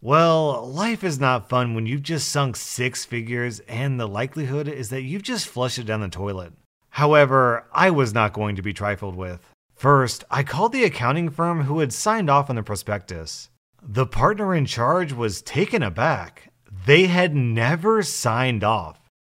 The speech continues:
I presented myself in their offices and spent the next few hours with them and their attorneys. Their name could not be associated with something fraudulent. Next,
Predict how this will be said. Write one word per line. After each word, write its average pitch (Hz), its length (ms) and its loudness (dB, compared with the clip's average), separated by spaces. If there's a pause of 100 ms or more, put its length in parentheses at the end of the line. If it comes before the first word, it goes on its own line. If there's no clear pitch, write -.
I 160 140 2
presented 214 480 -2
myself 143 440 4
in 123 100 0
their 113 120 -2
offices 95 760 -6
and 139 160 0
spent 160 280 0
the 165 100 4
next 127 380 0
few 160 160 -4
hours 123 340 0
with 120 220 -4
them 170 380 -2
and 131 200 -2
their 117 180 0
attorneys. 98 800 -6 (240)
Their 147 260 4
name 165 520 2
could 160 340 4
not 135 800 6
be 127 160 -2
associated 117 580 -4
with 101 100 -6
something 104 320 -4
fraudulent. 92 760 -6 (280)
Next, 185 560 -2